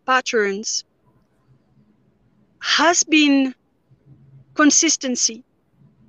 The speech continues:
Taking care of myself and doing was what was healthy for me, nurturing for me, keeping up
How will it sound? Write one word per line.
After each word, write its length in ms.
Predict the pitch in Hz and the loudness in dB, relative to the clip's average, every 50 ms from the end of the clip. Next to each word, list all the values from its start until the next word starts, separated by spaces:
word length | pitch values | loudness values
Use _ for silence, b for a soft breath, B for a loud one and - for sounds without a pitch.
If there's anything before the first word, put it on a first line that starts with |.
| _ _ _ - _ - - _ _ _ _ _ _ _ _ _ _ _ _ - | _ _ _ -20 _ -20 -20 _ _ _ _ _ _ _ _ _ _ _ _ -8
Taking 320 | - 302 294 - 320 320 | -4 -4 2 4 4 4
care 300 | 302 - 349 349 339 339 | 4 4 4 4 6 6
of 140 | 302 294 - | 4 4 2
myself 840 | 294 277 269 262 - - 262 240 226 240 285 349 - - - - - _ _ _ _ _ _ _ - - _ - | -2 -2 0 0 -2 -2 0 0 0 0 -4 -8 -12 -16 -18 -18 -20 _ _ _ _ _ _ _ -20 -20 _ -2
and 200 | 254 254 220 220 | 0 0 0 2
doing 600 | 285 302 311 320 330 330 311 311 294 294 285 277 _ _ _ _ _ _ _ _ - _ _ _ - | 4 4 6 6 6 4 4 2 2 0 -2 -4 _ _ _ _ _ _ _ _ -20 _ _ _ -10
was 640 | 240 254 262 269 262 262 262 262 247 - - - _ _ _ _ _ _ _ _ _ _ _ _ - | 0 2 4 4 4 4 2 0 0 -4 -4 -6 _ _ _ _ _ _ _ _ _ _ _ _ -8
what 300 | 262 277 269 262 - - | 0 0 0 0 0 -2
was 220 | 285 269 262 - | 0 0 0 0
healthy 480 | - - - 277 320 330 - - 320 302 | -4 -4 0 0 0 0 0 -4 -8 -8
for 260 | - - 311 302 294 | -6 -8 -10 -8 -6
me, 320 | 269 254 226 220 233 269 - _ _ _ _ _ _ - | -4 -4 -6 -6 -8 -10 -12 _ _ _ _ _ _ -6
nurturing 580 | 226 247 269 277 277 - - - 302 294 285 | -2 0 0 0 0 -2 -4 -4 -2 -2 -2
for 280 | - - - 285 277 269 | -4 -6 -6 -4 -4 -2
me, 260 | 247 233 233 233 240 _ | -2 -4 -6 -8 -10 _
keeping 400 | - - 294 - 311 311 302 294 | -4 -4 -2 0 2 2 2 2
up 160 | 277 262 269 | 2 0 -4